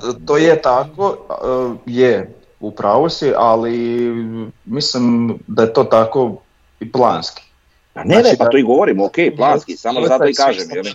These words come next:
Speaker 1: Hiroš ne može to još popratiti u oba
Speaker 2: E, pa
Speaker 1: smjera, jer
Speaker 2: to.
Speaker 1: vjerojatno izgubio onda ono što on može pružit naprijed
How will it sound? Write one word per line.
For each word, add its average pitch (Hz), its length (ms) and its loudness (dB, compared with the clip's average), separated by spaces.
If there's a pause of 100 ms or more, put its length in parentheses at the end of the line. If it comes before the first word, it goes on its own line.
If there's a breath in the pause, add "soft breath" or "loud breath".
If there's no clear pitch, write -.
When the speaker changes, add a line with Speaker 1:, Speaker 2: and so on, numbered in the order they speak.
(140)
Speaker 1:
Hiroš 165 280 -4
ne 147 80 0
može 160 260 0
to 151 160 0
još 156 220 -2
popratiti 135 520 -2
u 131 200 -4
oba 120 160 2
Speaker 2:
E, - 20 4
pa - 20 -6
Speaker 1:
smjera, 127 340 0
jer 151 120 4
Speaker 2:
to. 165 220 2
Speaker 1:
vjerojatno - 340 -6 (460 soft breath)
izgubio 156 540 2
onda 147 360 2
ono 139 300 0
što 135 320 -2
on 139 160 0
može 139 340 -4
pružit 131 360 -8
naprijed 110 420 -2